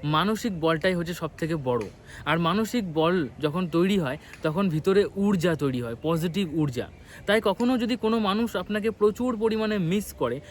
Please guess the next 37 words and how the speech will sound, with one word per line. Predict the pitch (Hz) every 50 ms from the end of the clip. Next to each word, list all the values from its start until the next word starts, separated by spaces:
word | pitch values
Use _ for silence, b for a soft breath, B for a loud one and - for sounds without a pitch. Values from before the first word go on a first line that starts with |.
| B B B
আপনাকে | 165 156 202 214 214 - 226 226 226 220 214 - -
প্রচুর | 202 208 - 233 247 240 220
পরিমাণে | 202 220 214 214 214 214 214
ভালোবাসতে | 202 156 123 131 156 180 208 208 214 202 202 - 196
শুরু | 151 156 156
করে, | 147 151 143 147
মনে | 151 160 185 202 214
মনে | 214 214 214 214
আপনার | 196 175 - 196 190
কথা | 185 196 185 214
প্রচুর | 196 - 196 190 - 226 220
পরিমাণে | 190 202 202 190 196 196 202 202 B B B B B - 127
ভাবতে | 123 127 156 165 - - - 226
শুরু | 175 180 175 165
করে, | 127 131 123 170 190 B B B B -
তাহলে | 165 175 208 226 233
তার | - - 190 196 214
মধ্যেও | 220 233 247 214 233 233 190
একটা | 147 170 - - 226 - - -
এনার্জি | - 160 185 220 240 233 196 165 196
তৈরি | 151 165 151 135 127
হয়। | 120 107 92 90 B B B B
আর | - 170
সেই | 160 - 233 233 220
এনার্জি | 190 180 202 220 233 214 180 190 196 190
রিফ-, | 190 185 - - - - -
আহ, | 139 170 170
ইউনিভার্সের | 156 165 185 202 214 226 208 220 208 - 226 190
কাছে | 202 190 - 185
পৌঁছায় | 156 160 185 180 - 214
এবং | 214 196 202 196 180
রিফ্লেক্ট | 170 180 170 - 220 220 208 - 175
হয়ে | 147 156 185 B B B B B -
সেটা | 175 175 180 196 -
আপনার | - 139 139 - 202 190 160
কাছে | 160 151 143
পৌঁছায়। | 135 127 123 113 - 107 101